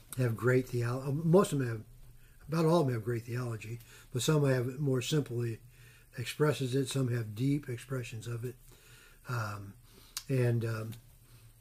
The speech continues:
so we're singing the Christmas songs on Sunday. We'll sing some here on Wednesday night also. Um, I'm doing a, steri-, a series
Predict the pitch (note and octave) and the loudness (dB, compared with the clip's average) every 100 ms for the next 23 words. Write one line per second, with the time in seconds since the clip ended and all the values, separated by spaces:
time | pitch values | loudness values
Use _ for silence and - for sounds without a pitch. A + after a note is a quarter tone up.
0 | - - D3+ E3+ F3+ F3 E3+ D3 C#3 B2 | -6 4 6 6 6 6 4 2 2 0
1 | G#2+ - - F3 E3+ D3+ - C#3+ C#3 C3 | -4 -12 -2 0 2 0 0 2 2 2
2 | B2+ - - - - - - A#2 - E3+ | 0 -4 -14 -20 -20 -20 -10 -4 2 6
3 | E3 D#3+ C#3 C3+ - C3+ A#2+ B2+ A#2 B2 | 6 6 6 4 2 -2 -2 -2 -2 -2
4 | A#2 A#2 A#2+ A#2+ A#2 A#2 A#2+ B2 - A#2+ | -2 -4 -4 -4 -4 -4 -4 -6 -8 -10
5 | - - - - - - - - B2+ A2+ | -10 -20 -20 -20 -20 -20 -16 -8 -6 -6
6 | G#2+ G#2+ - - - - - - C#3 C3 | -8 -12 -20 -20 -20 -20 -18 -6 0 2
7 | B2+ - - C3+ C#3+ C#3 B2 - D3+ D3 | 2 -2 -8 4 6 6 4 0 2 4
8 | D3+ D3 A#2+ D#3 D3+ C#3+ C#3 C3 | 4 0 -2 2 6 6 4 0